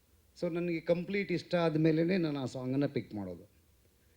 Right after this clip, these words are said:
ಈ ಥರದ ಒಂದು ಸಿಚುವೇಷನಲ್ಲಿ ಕವಿರಾಜ್ ಬ-, ಎಂಟರ್ ಆದ್ರು. ಎಂಟರ್ ಆಗಿ ಮಳೆಯಂತೆ ಬಾ, ಬೆಳಕಂತೆ ಬಾ, ಎಲ್ಲ ಆಯ್ತು. ಫಸ್ಟ್ ಟೂ ಲೈನ್ಸ್ ಚೆನ್ನಾಗಿತ್ತು. ಒಂದು ಹುಕ್ ಲೈನ್ ಬೇಕಿತ್ತು.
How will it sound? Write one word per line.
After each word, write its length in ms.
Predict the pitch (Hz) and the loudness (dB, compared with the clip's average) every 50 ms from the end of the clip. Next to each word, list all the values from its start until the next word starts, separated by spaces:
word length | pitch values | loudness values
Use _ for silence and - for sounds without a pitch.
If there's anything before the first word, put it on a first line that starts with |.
| _ _ _ _ _ _ _ - | _ _ _ _ _ _ _ -2
ಈ 160 | 156 202 240 | 0 0 0
ಥರದ 300 | - - 214 202 196 190 | 4 4 4 4 6 4
ಒಂದು 280 | 196 175 165 160 139 135 | 4 2 2 0 -2 -4
ಸಿಚುವೇಷನಲ್ಲಿ 1040 | - - 127 - - 165 151 156 147 131 135 135 139 139 135 120 120 120 - - - - | -6 -8 -10 -4 -2 -2 -2 -2 -4 -6 -6 -4 -2 -2 0 0 -2 -4 -8 -16 -6 -4
ಕವಿರಾಜ್ 400 | 143 139 147 147 139 127 110 110 | -4 -2 0 0 -2 -2 -2 -2
ಬ-, 160 | 123 127 120 | -2 0 0
ಎಂಟರ್ 240 | 117 127 123 117 123 | 0 -2 -2 -2 -4
ಆದ್ರು. 580 | 113 107 101 104 101 123 139 185 185 180 175 135 | -4 -4 -6 -6 -8 -8 -10 -10 -12 -14 -8 -6
ಎಂಟರ್ 300 | 123 139 156 147 139 143 | -4 -4 -4 -4 -4 -4
ಆಗಿ 220 | 135 131 131 147 | -4 -4 -4 -6
ಮಳೆಯಂತೆ 560 | 131 120 131 143 170 175 170 170 165 165 156 | -6 -4 -2 -2 -2 -2 -2 -4 -4 -4 -6
ಬಾ, 400 | 131 101 104 98 90 82 85 95 120 113 | -6 -6 -8 -10 -10 -14 -16 -20 -8 -2
ಬೆಳಕಂತೆ 600 | 110 113 117 110 110 - 120 120 120 113 123 110 | 0 2 2 2 0 -2 -4 -4 -4 -4 -6 -6
ಬಾ, 300 | 95 95 92 90 - _ _ _ _ _ _ _ _ _ _ _ _ _ _ _ _ _ - - _ _ _ _ _ _ _ _ - | -6 -8 -14 -16 -16 _ _ _ _ _ _ _ _ _ _ _ _ _ _ _ _ _ -20 -20 _ _ _ _ _ _ _ _ 2
ಎಲ್ಲ 240 | 147 151 165 180 180 | 2 2 2 2 0
ಆಯ್ತು. 500 | 156 110 95 92 - - 117 104 - _ _ - | -2 -4 -6 -10 -14 -16 -18 -18 -18 _ _ -10
ಫಸ್ಟ್ 320 | 147 151 - - - _ | -10 -10 -10 -16 -16 _
ಟೂ 120 | - 156 | -6 -4
ಲೈನ್ಸ್ 220 | 151 151 160 156 156 | -4 -2 -4 -6 -6
ಚೆನ್ನಾಗಿತ್ತು. 480 | - 139 120 113 104 87 90 - - - - _ _ _ _ _ _ _ _ _ _ _ _ _ - - | -8 -10 -8 -8 -10 -10 -14 -18 -20 -20 -20 _ _ _ _ _ _ _ _ _ _ _ _ _ -8 -4
ಒಂದು 340 | 131 139 185 220 226 208 165 | 2 4 4 4 4 2 2
ಹುಕ್ 300 | 135 202 - - - 220 | 0 0 -4 -4 -6 -4
ಲೈನ್ 180 | 214 196 170 | -4 -4 -4
ಬೇಕಿತ್ತು. 360 | 117 101 - - 98 - - | -6 -8 -12 -14 -18 -20 -20